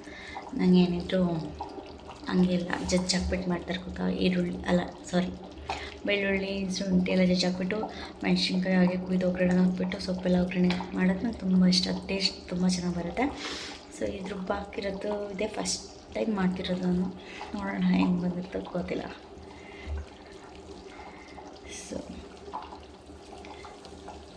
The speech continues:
ಹತ್ತು ವಿಷಲ್ ಬರೋಷ್ಟರಲ್ಲಿ ನಾನು ಹಾಲು ಕುಟ್ಕೊಂಡ್ಬಿಡ್ತೀನಿ. ಅವಾಗ ಸರಿ ಹೋಗ್ಬಿಡುತ್ತೆ ಬಟ್ಟೆ ಒಗೆಯೋದಕ್ಕೆ. So, ಈಗ ಚಳಿ ಅಂದ್ಬಿಟ್ಟು ಲೇಟಾಗಿ ಹೋಗ್ತೀವಾ?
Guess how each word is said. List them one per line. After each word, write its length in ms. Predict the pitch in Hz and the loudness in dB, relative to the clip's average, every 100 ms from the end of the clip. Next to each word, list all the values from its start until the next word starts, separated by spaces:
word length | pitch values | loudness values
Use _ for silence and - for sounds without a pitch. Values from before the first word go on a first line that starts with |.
| - _ _ _ - - - - - | -16 _ _ _ -20 -20 -20 -20 -12
ಹತ್ತು 420 | - 220 - - 208 | -6 -6 -6 0 2
ವಿಷಲ್ 400 | 196 196 196 190 | 2 0 -2 -4
ಬರೋಷ್ಟರಲ್ಲಿ 560 | 92 90 - 240 320 - | -8 -6 -4 0 -2 -2
ನಾನು 160 | 247 226 | -4 -2
ಹಾಲು 140 | 208 | -2
ಕುಟ್ಕೊಂಡ್ಬಿಡ್ತೀನಿ. 580 | - - 185 170 - 156 | -6 -6 -6 -6 -8 -12
ಅವಾಗ 420 | - - 208 214 330 339 - - - | -12 -10 -8 -4 -4 -4 -12 -16 -8
ಸರಿ 120 | 190 | -6
ಹೋಗ್ಬಿಡುತ್ತೆ 400 | 175 - 156 - | -6 -6 -8 -8
ಬಟ್ಟೆ 240 | 160 151 165 | -10 -8 -8
ಒಗೆಯೋದಕ್ಕೆ. 440 | 151 147 - - - - - - - - - - - - - - - - - - - - | -8 -10 -12 -16 -18 -12 -4 -4 -4 -14 -20 -20 -20 -20 -20 -20 -20 -20 -20 -20 -10 -4
So, 320 | 208 190 180 170 - - - - - | 0 0 -2 -6 -12 -18 -20 -18 -8
ಈಗ 320 | 202 226 220 | 0 2 2
ಚಳಿ 400 | 220 - 196 208 | 2 2 2 2
ಅಂದ್ಬಿಟ್ಟು 380 | 226 226 214 - | 2 2 -2 -6
ಲೇಟಾಗಿ 400 | 185 190 196 202 | -6 -6 -4 -4
ಹೋಗ್ತೀವಾ? 720 | 190 - 180 175 175 170 170 | -6 -8 -10 -8 -10 -12 -16